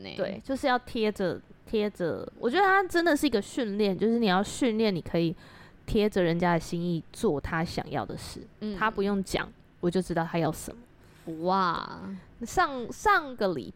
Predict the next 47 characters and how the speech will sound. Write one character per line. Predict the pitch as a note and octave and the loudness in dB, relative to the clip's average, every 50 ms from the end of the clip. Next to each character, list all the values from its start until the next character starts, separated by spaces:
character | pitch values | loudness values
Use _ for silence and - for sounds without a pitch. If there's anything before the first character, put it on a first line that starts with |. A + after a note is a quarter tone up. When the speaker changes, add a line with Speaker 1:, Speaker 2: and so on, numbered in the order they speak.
| - | -2
Speaker 2:
拜 | - - G#2 - - - - - - - | 0 0 0 0 -4 -10 -16 -18 -16 -6
快 | - D4+ B3 | 0 0 2
下 | B3 - D4 G#3 F3+ | 2 4 2 2 4
班 | - F#3 F#3+ | 4 2 2
的 | F#3+ F3+ | 2 0
时 | - - E3+ | -2 0 2
候， | E3 F3 F#3 F3 D#3+ - - - - - - - - - - - - - | 4 4 4 2 0 -2 -6 -12 -16 -18 -20 -20 -20 -20 -20 -16 -6 0
诶， | - D#4+ | 2 4
我 | E4+ B3+ | 4 4
不 | G3+ | 4
知 | A3 | 4
道 | G#3+ | 2
有 | G#3 | 2
没 | F#3+ F3+ | 2 0
有 | F#3 | 0
在 | G3 F#3 | 0 0
Podcast | - G3 F#3 F#3 F3+ F#3 - - - | 0 0 0 0 0 -2 -4 -4 -8
讲， | - - - - - | -10 -12 -12 -8 -2
然 | - F3+ | 0 2
后 | F3+ G#3 | 4 4
我 | G#3+ G3 | 4 4
们 | F#3 F3+ F3 | 2 0 0
厂 | - - F#3 F3 F3+ F#3 | 0 0 0 0 0 -2
长 | - F#3+ D3+ - - - | -2 -2 -4 -4 -8 -4
就 | - | -2
是 | F#3+ F#3+ | -2 0
突 | - G3+ | 2 0
然 | F#3 E3+ F3 | 0 0 2
把 | E3+ F3 | 0 0
我 | D#3+ | 0
叫 | - - F3 B2+ | 0 0 -2 -2
过 | D3 - D#3 - - | -2 -4 -8 -8 -8
去， | - - - - B3 - | -12 -18 -18 -18 -14 -10
Speaker 1:
嗯。 | A3 G#3+ G3 F#3 F3 | -8 -8 -6 -6 -8
嗯。 | F#3 G3 | -6 -4
Speaker 2:
然 | F3+ F3+ | -2 0
后 | F#3+ | 2
他 | |
又 | G#3+ G#3+ | 2 2
叫 | G3 - A3+ F#3+ D#3+ | 2 2 2 2 2
了 | D#3 D3 | 2 0
另 | E3 G3 F#3+ F3+ | 0 0 -2 0
外 | F#3 F3+ E3 | 0 -2 -2
一 | - | -2
个 | - - | -4 -8
同 | - - - - - E3 | -6 -4 -6 -6 -6 -8
事。 | - - - - - - | -10 -10 -8 -8 -6 -8